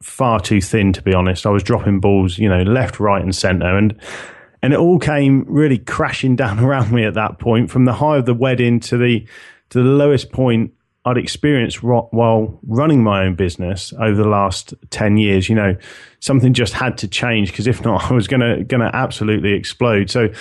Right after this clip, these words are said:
if you can imagine trying to launch six big websites in a month, and I, I mean really big websites, we were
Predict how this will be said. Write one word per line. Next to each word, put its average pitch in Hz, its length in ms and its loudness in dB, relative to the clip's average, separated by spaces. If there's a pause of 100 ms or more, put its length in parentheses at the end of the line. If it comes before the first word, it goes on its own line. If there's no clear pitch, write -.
(580)
if 131 160 0
you 170 100 4
can 139 120 2
imagine 127 480 2
trying 120 360 0
to 110 540 0
launch 113 640 2
six - 300 -2
big 131 200 0
websites 110 640 0
in 110 80 2
a - 20 2
month, 107 320 2
and 120 100 0
I, 117 140 0 (140)
I 104 100 2
mean 113 340 4
really 117 300 4
big 104 220 -2
websites, 104 640 0
we 117 100 2
were 104 240 2